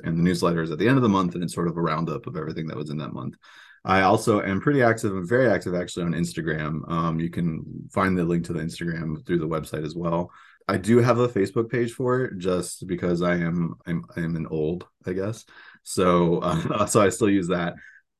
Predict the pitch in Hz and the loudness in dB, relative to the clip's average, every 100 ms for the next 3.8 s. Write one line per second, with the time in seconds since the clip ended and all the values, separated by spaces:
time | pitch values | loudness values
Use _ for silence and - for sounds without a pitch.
0 | _ 110 113 110 165 165 110 110 110 104 | _ 4 4 6 8 8 8 4 -2 0
1 | 101 98 95 92 87 95 120 123 117 101 | 2 2 0 -2 0 2 2 2 0 0
2 | 113 117 107 92 95 110 107 104 101 76 | 2 2 0 0 -2 0 -2 -2 -4 -4
3 | 69 92 101 90 87 - - - | -4 2 4 4 0 -6 -8 -10